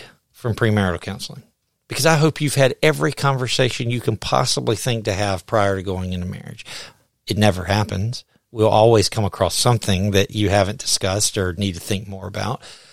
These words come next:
But my hope is that you leave here go, "Hmm, that's fine."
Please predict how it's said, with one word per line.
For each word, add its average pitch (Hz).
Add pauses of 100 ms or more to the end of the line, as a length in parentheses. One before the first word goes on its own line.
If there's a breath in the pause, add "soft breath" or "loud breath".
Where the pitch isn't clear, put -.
(300 loud breath)
But -
my 156
hope 160
is 135
that -
you 127
leave 139
here 120
go, 107 (200)
"Hmm, 170 (640)
that's 139
fine." 151